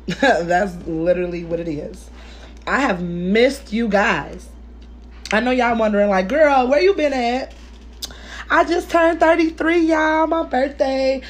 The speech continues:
was this past Wednesday, July twenty-eighth. Shout out to all my Leo gang gang.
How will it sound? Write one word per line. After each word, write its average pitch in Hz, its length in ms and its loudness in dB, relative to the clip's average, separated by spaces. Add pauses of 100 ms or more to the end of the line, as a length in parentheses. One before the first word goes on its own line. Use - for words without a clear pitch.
(200)
was 233 220 2
this 233 180 -4
past 254 400 -2
Wednesday, 226 720 2
July 185 400 -2
twenty-eighth. 240 840 -2
Shout 202 340 -4
out 208 200 -2
to - 120 -8
all 196 220 -4
my 220 240 -2
Leo 214 560 2
gang 202 340 -2
gang. 208 580 0